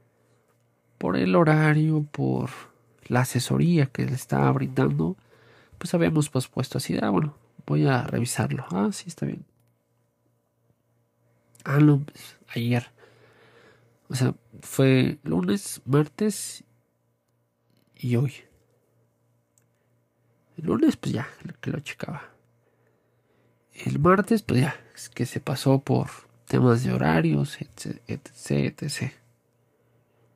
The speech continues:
Y obviamente, pues, previamente ofreciendo el producto que les comento. Este, pues, sí, lo voy a checar.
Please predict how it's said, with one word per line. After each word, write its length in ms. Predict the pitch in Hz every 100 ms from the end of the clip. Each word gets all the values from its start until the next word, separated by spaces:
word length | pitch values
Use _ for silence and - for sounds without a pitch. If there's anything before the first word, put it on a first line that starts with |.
| _ _ _ _ _ _ _ _ _ _ _ _ _ _ _ _ _
Y 60 | 139
obviamente, 480 | 139 139 147 143 147
pues, 240 | 135 - _ _ - -
previamente 720 | 131 135 131 123 123 127 120
ofreciendo 680 | 110 120 117 127 127 127 120
el 100 | 113
producto 540 | 120 117 139 - 123
que 120 | -
les 180 | - -
comento. 540 | 147 175 156 143 151 - _ _ _ _ _ - - -
Este, 340 | - - -
pues, 160 | - -
sí, 160 | 208
lo 120 | 180
voy 120 | 156 143
a 100 | -
checar. 600 | - - 147 160 160